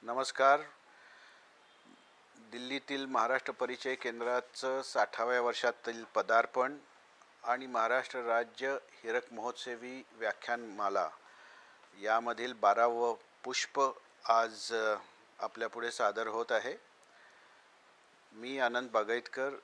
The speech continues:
अ, आणि मला दिलेला जो विषय आहे, दिल्लीतील मराठी पत्रकारिता, या विषयावर मी आपल्यापुढे, अ, आपल्याशी संवाद स-,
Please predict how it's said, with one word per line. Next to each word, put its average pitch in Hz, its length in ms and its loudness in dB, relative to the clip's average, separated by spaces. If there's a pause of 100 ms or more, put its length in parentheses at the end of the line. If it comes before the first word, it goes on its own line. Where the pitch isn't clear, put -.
(840)
अ, 104 300 -2 (380)
आणि 113 160 -6
मला 113 300 0
दिलेला 113 400 -4
जो 110 140 -6
विषय 107 300 -4
आहे, 95 340 0 (1000)
दिल्लीतील 139 680 -10 (260)
मराठी 110 400 -2
पत्रकारिता, 90 840 -2 (560)
या 117 160 2
विषयावर 110 760 -2
मी 107 340 -14 (120)
आपल्यापुढे, 104 640 -6 (640)
अ, 87 60 -10 (440)
आपल्याशी 101 420 -8
संवाद 92 380 -10
स-, - 120 -16